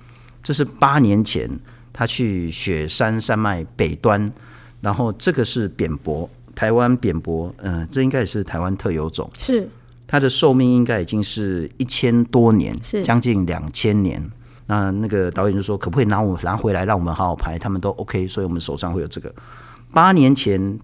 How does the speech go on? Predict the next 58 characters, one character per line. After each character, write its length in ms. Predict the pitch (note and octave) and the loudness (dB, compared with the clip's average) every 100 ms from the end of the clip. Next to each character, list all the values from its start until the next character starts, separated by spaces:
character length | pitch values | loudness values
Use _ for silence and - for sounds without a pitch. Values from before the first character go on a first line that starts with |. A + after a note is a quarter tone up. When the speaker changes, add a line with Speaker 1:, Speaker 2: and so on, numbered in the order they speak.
| - | 0
Speaker 1:
掉 320 | E3+ C#3 G#2+ | 4 4 2
在 320 | G#2+ A#2+ G2+ | 0 0 0
地 260 | F2+ C3 G#2+ | 0 0 0
上 380 | F2 A2 F#2 E2 | 0 -2 -2 -2
的 360 | E2 C#2+ A#1+ - | -4 -6 -8 -12
扁 240 | - F2 E2+ | -4 -2 -2
柏 220 | - E2+ | -2 -4
的 100 | F#2+ | -2
叶 240 | E2+ B2 F2+ | -2 0 -2
子， 240 | - - - - - - - - - - | -6 -16 -20 -20 -20 -20 -20 -20 -20 -12
我 120 | - C#3+ | -8 -6
闻 120 | B2+ | -6
一 40 | C#3+ | -8
下， 200 | D3+ - - - - - - - - - - - - | -10 -14 -20 -20 -20 -20 -20 -20 -20 -20 -20 -20 -16
好 320 | - B2+ G#2+ | -4 -2 0
熟 320 | - A#2 C3 | 0 2 2
悉 220 | - F#3+ | 2 0
的 100 | F#3 | 2
味 160 | F#3+ E3+ | 2 2
道， 180 | E3+ G#3 B3+ | 2 4 6
Speaker 2:
<laughs> 120 | B3+ | 8
Speaker 1:
但 100 | C4+ | 8
是 160 | A3+ | 6
又， 160 | A#3 A3 - - - - - | 4 0 -2 -20 -20 -20 -12
是 380 | - - C4 A3 | -6 -2 0 4
吗？ 200 | F3+ E3 | 4 4
我， 140 | A#2+ C#3+ | 2 0
我， 100 | C#3 | 0
也 160 | C#3 G3 | 4 4
许 260 | F#3 D3 - | 4 0 2
温 100 | F#3+ | 2
老 140 | F#3+ | 2
师 160 | C#3+ G3 | 2 0
你 140 | E3+ | 0
闻 180 | B2+ C#3 | 0 0
一 20 | |
下， 220 | E3+ F#3+ - - - - - | 0 -2 -2 -10 -20 -12 0
我 80 | C3 | 2
们 140 | D#3 | 4
可 140 | - | 0
以 80 | A3 | -2
透 180 | - G#3+ | 2 4
过 140 | G#3+ | 4
气 440 | F#3 - - A3+ F#3+ | 0 0 -2 -2 0
味 380 | F#3+ D3 G#2+ - - - - | 0 0 -2 -10 -20 -20 -12
来 160 | A2+ B2+ | -4 -2
认 260 | C#3+ F3 C3+ | 2 4 2
识 180 | D3 | 0
这 140 | C3 C3 | -2 -2
个 80 | A2 | -4
台 160 | - | -4
湾 240 | G#2 A#2+ A#2+ | -2 -2 -4
最 260 | - F3+ B2 | -4 2 2
重 380 | A2+ - C#3 B2 | 2 2 4 4
要 180 | B2 G2+ | 2 0
的 140 | F#2+ | 0
木 240 | A2+ B2+ | 0 0
种 240 | F#2+ - | -2 -8